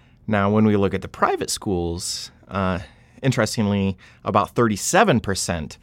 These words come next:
gave their private schools an A rating. And when we look at the lower ratings, the Ds and the Fs, about twenty-one percent, um, would rate their public district schools poorly,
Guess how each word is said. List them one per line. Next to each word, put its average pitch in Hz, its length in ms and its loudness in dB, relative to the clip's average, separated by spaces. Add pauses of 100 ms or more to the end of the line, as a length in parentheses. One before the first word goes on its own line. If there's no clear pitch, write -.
(140)
gave 92 220 -2
their 90 320 -2 (160)
private - 380 -2
schools 78 540 -6 (120)
an 101 160 0
A 90 140 -4
rating. 73 400 -8 (1300)
And 101 540 0
when 123 160 4
we 113 140 4
look 113 200 2
at 107 180 -8
the 95 540 -2
lower 123 720 4
ratings, 95 500 0
the 113 100 -2
Ds 107 440 2
and 95 100 2
the 87 140 -4
Fs, 113 540 -2 (580)
about 101 640 0 (640)
twenty-one 147 540 4
percent, 90 760 -4 (280)
um, 92 400 0
would 101 160 0
rate 95 240 2
their 92 140 2
public 95 300 -4
district 139 360 0
schools - 600 -6 (240)
poorly, 87 640 -4